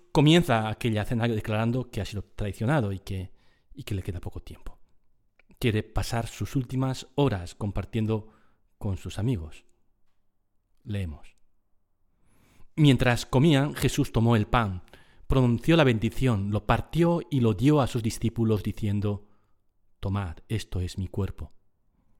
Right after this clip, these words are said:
Después tomó una copa, dio gracias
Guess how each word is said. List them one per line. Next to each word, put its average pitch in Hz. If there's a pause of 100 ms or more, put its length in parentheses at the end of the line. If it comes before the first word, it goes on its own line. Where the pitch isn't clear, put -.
(580)
Después 127
tomó 117
una 123
copa, 107
dio 117
gracias 107